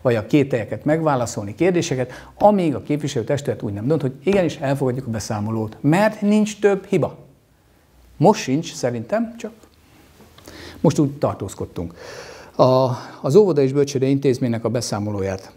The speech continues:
ö, elfogadta a testület, nagyon részletes, több száz oldal, tehát, ö, ott minden fényképpel dokumentálva, nagyon aprólékosan, úgy, ahogy a pedagógusok igazából be tudják mutatni a munkájukat, úgy nagyon szépen köszönjük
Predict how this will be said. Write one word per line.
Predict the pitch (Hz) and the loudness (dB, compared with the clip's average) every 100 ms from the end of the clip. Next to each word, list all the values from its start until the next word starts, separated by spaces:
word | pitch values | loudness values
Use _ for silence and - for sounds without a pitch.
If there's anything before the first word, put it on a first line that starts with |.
| - | -6
ö, | 208 113 104 | -2 0 0
elfogadta | - 170 175 156 143 143 | -2 -2 2 2 0 0
a | 123 | 0
testület, | 127 - 110 - - - - - | 0 -2 -4 -6 -10 -12 -14 -6
nagyon | 107 101 | -4 -2
részletes, | 95 101 95 95 - - - _ _ _ _ - | -4 -6 -8 -8 -12 -20 -20 _ _ _ _ -6
több | 95 - | -6 -2
száz | 107 101 | -2 -2
oldal, | 107 107 117 110 113 - - - - | -2 -2 -2 -2 -6 -12 -20 -14 -4
tehát, | 113 101 | -2 0
ö, | 113 110 107 - | 0 0 -4 -4
ott | 120 147 | -2 2
minden | 135 123 110 104 - | 2 2 -2 -6 -4
fényképpel | 127 120 120 113 107 | -2 0 -2 -2 -4
dokumentálva, | 107 117 110 104 120 | -6 -4 -4 -2 0
nagyon | 196 240 151 127 | 0 2 2 2
aprólékosan, | 131 127 120 113 113 110 160 | 0 0 0 0 -2 -2 0
úgy, | 170 131 | 0 2
ahogy | 120 | 2
a | 107 | 2
pedagógusok | 131 117 107 104 101 110 123 | -2 0 0 -2 -6 -6 -4
igazából | 117 107 104 104 104 | -4 -4 -6 -6 -6
be | 110 | -4
tudják | 113 110 107 | -2 -2 -2
mutatni | 120 107 113 | -4 -2 -2
a | |
munkájukat, | 196 208 147 139 127 | 0 2 0 0 -4
úgy | 117 | -4
nagyon | 131 101 | -4 -4
szépen | 101 113 104 101 95 | -6 -6 -6 -8 -4
köszönjük | 120 113 110 95 117 165 170 | -2 -2 -6 -2 0 0 -2